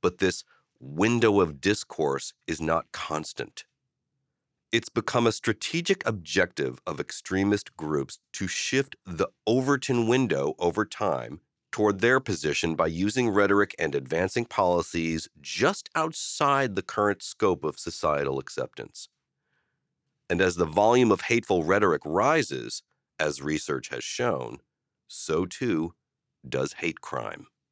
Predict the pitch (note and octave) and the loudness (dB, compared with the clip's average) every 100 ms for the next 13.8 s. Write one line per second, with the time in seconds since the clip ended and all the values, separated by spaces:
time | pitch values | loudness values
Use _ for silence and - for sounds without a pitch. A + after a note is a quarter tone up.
0 | _ _ _ _ _ _ _ _ - D#2+ | _ _ _ _ _ _ _ _ -4 0
1 | F2+ G#2 C3+ D#3 B2+ - - A2 A#2 - | 4 6 6 6 4 2 2 2 4 2
2 | B1+ B1+ C2 F2+ _ _ _ - D2+ D2+ | 0 -2 -8 -10 _ _ _ 0 2 4
3 | D#2+ E2+ E2 D#2 D#2+ D#2+ - B1+ - E2+ | 4 4 4 4 2 0 -2 -4 -2 -2
4 | - - D2 _ _ _ _ - G2 - | -4 -10 -12 _ _ _ _ -8 -6 -2
5 | F2+ F2 - C3+ A#2+ F2 D2 - F#2 - | -2 -2 2 4 4 2 0 -2 -2 0
6 | E2 - - A2 A2 F#2 F2+ F#2+ D#2 - | 0 0 0 2 4 4 2 0 -2 -4
7 | - G#2 A#2 A#2+ A#2+ A2+ F#2+ - E2+ F#2 | 0 2 2 0 -4 -2 -2 0 0 0
8 | E2 F2+ E2 - E2+ - F2+ G2+ A2 A2 | 2 0 -2 -4 -6 -2 0 2 2 0
9 | G#2+ F#2+ F2 - D#2 F#2+ A2+ B2+ G#2+ G#2+ | 0 0 -2 -2 -2 -2 -2 -4 -2 0
10 | A2 F#2 D#2+ D#2+ _ _ - F2+ F#2+ F#2+ | 2 2 0 -4 _ _ -4 -2 0 -2
11 | G#2 G#2 F#2+ G2 G2 G#2 F2+ F#2 F#2+ D2+ | -2 -4 -2 0 0 0 0 0 0 -2
12 | A#1+ - _ _ _ _ _ _ _ - | -6 -14 _ _ _ _ _ _ _ -8
13 | - - - F3 E3 E2 C#2 C2 | -8 -8 -6 -2 -2 -2 -6 -6